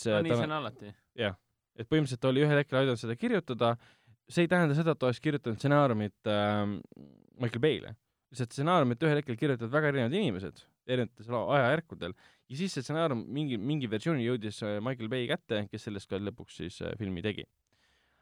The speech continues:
Speaker 2: Aga selle noodi pealt olekski päris,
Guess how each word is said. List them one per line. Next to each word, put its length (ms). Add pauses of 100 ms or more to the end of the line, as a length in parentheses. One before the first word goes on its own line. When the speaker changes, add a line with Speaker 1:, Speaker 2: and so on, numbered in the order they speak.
(360)
Speaker 2:
Aga 400 (480)
selle 360
noodi 240
pealt 480
olekski 460
päris, 300